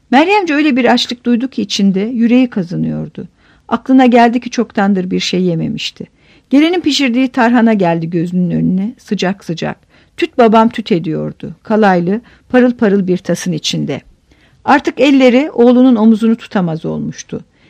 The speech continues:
Eli bir açılsa da omuzu bıraksa bir daha tutamayacaktı.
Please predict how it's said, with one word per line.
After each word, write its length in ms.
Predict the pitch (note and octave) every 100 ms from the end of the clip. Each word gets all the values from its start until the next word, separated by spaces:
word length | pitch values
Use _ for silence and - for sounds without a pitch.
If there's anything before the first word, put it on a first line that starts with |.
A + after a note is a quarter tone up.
| _ -
Eli 220 | D4 D#4+
bir 100 | E4
açılsa 480 | D4 D4 D#4 D4+ B3+
da 80 | A#3+
omuzu 340 | A#3+ B3 B3
bıraksa 580 | A#3 A#3+ B3 - A#3+ D#4 _ A3
bir 160 | G#3+
daha 160 | F#3+ A3+
tutamayacaktı. 920 | A3+ - G3 E3 D#3 - E3 _ -